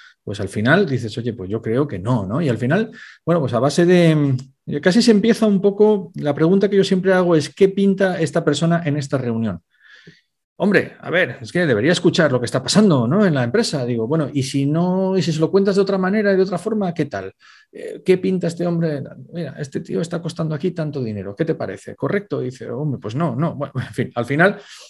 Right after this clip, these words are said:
es casi empezar por gente que no debe estar más que por la gente que sí debe estar, ¿no? Porque cuando, cuando la gente está,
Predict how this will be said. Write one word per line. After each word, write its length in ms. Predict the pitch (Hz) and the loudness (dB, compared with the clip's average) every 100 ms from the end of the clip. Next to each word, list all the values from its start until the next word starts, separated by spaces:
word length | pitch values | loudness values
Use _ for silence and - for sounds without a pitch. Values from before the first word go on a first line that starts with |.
| _ | _
es 140 | 156 - | -2 2
casi 180 | 208 | 4
empezar 480 | 202 190 170 190 175 | 4 4 4 4 6
por 360 | 156 143 - - _ _ _ _ | 8 6 4 -10 _ _ _ _
gente 560 | - - 208 196 165 | -8 2 2 2 0
que 120 | 139 | 2
no 120 | 151 175 | 2 2
debe 200 | 180 170 | 2 2
estar 400 | - 190 185 - | 2 2 2 -2
más 240 | 143 139 135 | -8 -6 -6
que 100 | 147 | -6
por 180 | 135 127 | -4 -4
la 360 | 120 113 107 - | -4 -6 -10 -6
gente 280 | 131 131 143 | -4 -2 -4
que 120 | 113 | -6
sí 140 | - | -6
debe 200 | 117 107 | -4 -4
estar, 340 | 98 - 98 90 | -6 -8 -8 -8
¿no? 120 | 165 | -6
Porque 200 | 165 117 | -4 -4
cuando, 480 | 120 113 110 110 - _ _ _ _ - - | -4 -4 -2 -4 -6 _ _ _ _ -20 -10
cuando 280 | 113 110 110 | -6 -2 0
la 100 | 104 | 0
gente 680 | - 165 170 185 170 165 | 0 0 2 4 4 2
está, 540 | 135 - 202 175 139 | -2 0 4 4 4